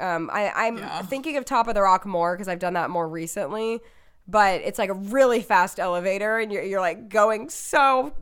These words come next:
Speaker 1: high. So, yeah, it's
Speaker 2: <laughs>
Speaker 1: fun. It's a lot of fun.
Speaker 2: Fun. Okay. Um, I'm thinking,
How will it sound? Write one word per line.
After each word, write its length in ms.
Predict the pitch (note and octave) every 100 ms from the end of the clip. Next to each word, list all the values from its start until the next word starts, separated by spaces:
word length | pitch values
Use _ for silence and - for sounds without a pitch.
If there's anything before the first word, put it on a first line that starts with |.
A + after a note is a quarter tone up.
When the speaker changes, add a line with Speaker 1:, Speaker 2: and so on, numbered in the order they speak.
| -
Speaker 1:
high. 460 | B3+ A#3+ A#3 G#3+ A3
So, 160 | A3+
yeah, 240 | A3 A3 G3
it's 240 | A3+ A3
Speaker 2:
<laughs> 100 | -
Speaker 1:
fun. 260 | F3+ E3+ E3 _ - -
It's 100 | F3+
a 60 | E3+
lot 180 | D#3+
of 60 | D#3+
fun. 280 | - D#3 F3+ _ - _ _ _ _ _ _ _ _
Speaker 2:
Fun. 360 | _ C#4 C4+ F#3+ -
Okay. 500 | A#3 G#3+ F3 D3+ D3+ F#3 _ -
Um, 440 | F#3+ F#3+ F#3+ F#3 F#3+
I'm 200 | G3+ G3
thinking, 600 | G3+ G3 G3 C4+ C#4